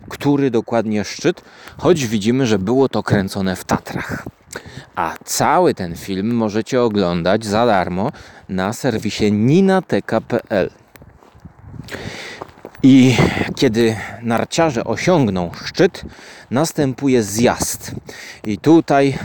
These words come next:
narrator odchodzi już w zapomnienie i zaczyna się właściwie teledysk.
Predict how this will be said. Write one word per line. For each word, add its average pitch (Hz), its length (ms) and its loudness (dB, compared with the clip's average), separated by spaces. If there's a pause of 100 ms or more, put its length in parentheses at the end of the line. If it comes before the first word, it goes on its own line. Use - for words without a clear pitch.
(120)
narrator 113 640 0
odchodzi 104 560 -2
już 107 380 -6 (160)
w 90 100 -8
zapomnienie 107 840 0 (760)
i 202 380 6
zaczyna 151 580 2
się 147 220 0
właściwie 127 580 -2
teledysk. 101 760 0